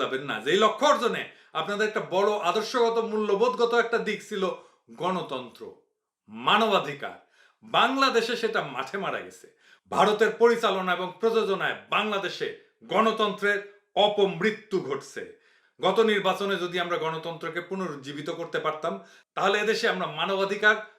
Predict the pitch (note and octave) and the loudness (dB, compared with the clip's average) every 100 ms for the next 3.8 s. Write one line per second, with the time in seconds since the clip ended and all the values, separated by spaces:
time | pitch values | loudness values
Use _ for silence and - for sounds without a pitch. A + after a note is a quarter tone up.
0 | _ - E3+ G3 F#3 F#3+ F#3+ G#3 G#3 - | _ -6 0 0 0 -2 0 -2 -2 -12
1 | E3 F#3+ F#3 A#3+ B3+ B3+ B3+ A#3 A3 G3 | -8 -6 -4 -6 -6 -4 -4 -2 -4 -4
2 | - F3 - - - D#3 F3 C3+ D#3+ F3 | 0 0 0 -12 -14 -6 -4 0 0 0
3 | E3+ - E3 D3 - F#2+ - | -4 -8 -6 -6 -8 -12 -12